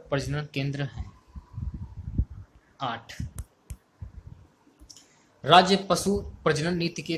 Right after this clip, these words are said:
तहत गाय भैंसों के उन्नत प्रजनन को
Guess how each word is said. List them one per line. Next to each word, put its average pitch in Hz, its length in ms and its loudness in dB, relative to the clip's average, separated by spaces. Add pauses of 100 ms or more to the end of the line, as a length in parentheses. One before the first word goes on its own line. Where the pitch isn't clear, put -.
तहत 156 460 -4
गाय 147 220 6
भैंसों 139 340 -4
के - 240 -12
उन्नत 147 360 -4 (280)
प्रजनन 143 360 -2
को 151 200 -6